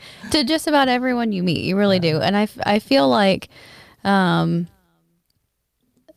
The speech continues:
Speaker 1: you, your kindness and your gratitude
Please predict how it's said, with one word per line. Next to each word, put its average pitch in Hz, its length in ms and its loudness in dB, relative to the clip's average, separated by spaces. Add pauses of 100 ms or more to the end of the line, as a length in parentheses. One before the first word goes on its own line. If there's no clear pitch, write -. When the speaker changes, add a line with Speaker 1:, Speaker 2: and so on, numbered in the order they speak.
(100)
Speaker 1:
you, 202 580 -2
your 202 440 0
kindness 202 600 -2
and 170 160 0
your 170 160 0
gratitude 165 800 -2